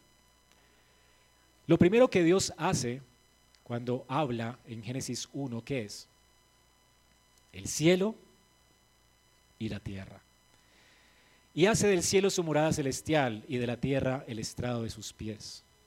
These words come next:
Y lo primero que Dios está haciendo aquí, en este primer día que habló, fue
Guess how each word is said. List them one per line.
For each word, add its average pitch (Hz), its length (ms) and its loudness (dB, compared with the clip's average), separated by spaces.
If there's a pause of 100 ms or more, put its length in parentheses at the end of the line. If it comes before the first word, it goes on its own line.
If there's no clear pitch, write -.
(880)
Y 123 80 -4
lo 135 100 0
primero 143 320 0
que 143 100 0
Dios 143 220 2
está 156 200 0
haciendo 147 340 0
aquí, 139 440 -2 (460)
en 120 140 -2
este 143 240 2
primer 139 400 0
día 139 260 0
que 131 120 -4
habló, 117 340 0
fue 208 340 4